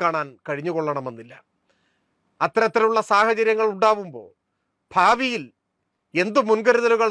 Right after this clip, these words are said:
സ്വീകരിക്കണം എന്നാലോചിക്കുക മാത്രമേ പോംവഴിയുള്ളൂ. കോൺഗ്രസിനോട്, മാധ്യമങ്ങളോട്, ഒപ്പം ഇത്തവണ കോടതിയോടും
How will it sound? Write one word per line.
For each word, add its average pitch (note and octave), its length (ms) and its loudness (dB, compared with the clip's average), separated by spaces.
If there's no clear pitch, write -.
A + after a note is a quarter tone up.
സ്വീകരിക്കണം F#3+ 520 0
എന്നാലോചിക്കുക F#3 680 -2
മാത്രമേ F3 360 0
പോംവഴിയുള്ളൂ. D3 600 -6
കോൺഗ്രസിനോട്, F#3 680 0
മാധ്യമങ്ങളോട്, E3+ 760 0
ഒപ്പം E3 360 2
ഇത്തവണ F#3+ 400 0
കോടതിയോടും F3+ 640 0